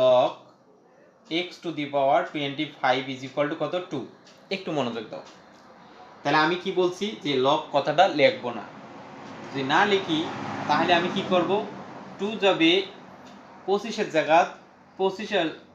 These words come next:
আসবে কোথায়? টুর জায়গাত। কোনো সাইনের পরিবর্তন নাই। তাহলে এক্স এর জায়গায়, এক্স এর উপরে কি আসবে? টু। আর থাকতে, টু এর জায়গায় কে যাবে? পঁচিশ, পঁচিশ যাবে।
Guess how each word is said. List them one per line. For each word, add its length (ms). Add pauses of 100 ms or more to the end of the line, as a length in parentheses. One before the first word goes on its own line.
(120)
আসবে 240 (120)
কোথায়? 280 (300)
টুর 240
জায়গাত। 280 (380)
কোনো 140 (100)
সাইনের 380
পরিবর্তন 500 (400)
নাই। 140 (760)
তাহলে 200 (380)
এক্স 220 (580)
এর 100
জায়গায়, 240 (220)
এক্স 180
এর 120
উপরে 240
কি 160
আসবে? 200 (180)
টু। 100 (840)
আর 80 (120)
থাকতে, 260 (600)
টু 140
এর 100
জায়গায় 220
কে 140
যাবে? 180 (280)
পঁচিশ, 280 (200)
পঁচিশ 320
যাবে। 200